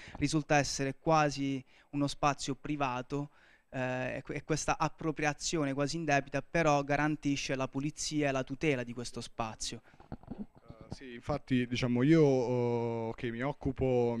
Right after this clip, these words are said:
Speaker 2: faccio architettura, come diceva, mm, eh, Saverio, sto facendo un lavoro su una tesi, ma sono anche,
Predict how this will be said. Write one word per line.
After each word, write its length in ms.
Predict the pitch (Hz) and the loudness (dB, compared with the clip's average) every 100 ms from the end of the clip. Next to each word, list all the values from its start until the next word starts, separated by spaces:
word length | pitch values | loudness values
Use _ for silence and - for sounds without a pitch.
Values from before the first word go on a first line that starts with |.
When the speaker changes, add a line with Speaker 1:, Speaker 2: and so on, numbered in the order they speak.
| 120 - _ | -4 -8 _
Speaker 2:
faccio 240 | - 120 | -10 -8
architettura, 500 | 120 - 120 - 131 | -8 -10 -12 -12 -12
come 160 | 113 117 | -12 -14
diceva, 1200 | 117 120 113 110 107 104 104 104 101 101 101 101 | -8 -2 0 2 0 -2 -4 -6 -6 -6 -8 -10
mm, 200 | 98 101 | -12 -14
eh, 380 | 104 _ - 107 107 107 | -16 _ -20 -20 -20 -16
Saverio, 600 | 110 113 143 143 131 120 | -10 -2 0 2 0 -2
sto 140 | - | -6
facendo 320 | - 110 113 | -10 -8 -6
un 60 | 110 | -6
lavoro 360 | 113 120 127 117 | -4 0 2 0
su 120 | 120 | -2
una 140 | 120 | -6
tesi, 280 | 120 139 120 | -2 -2 -2
ma 100 | 117 | -6
sono 200 | 120 127 | -6 -6
anche, 420 | 151 143 135 127 | -6 -6 -4 -4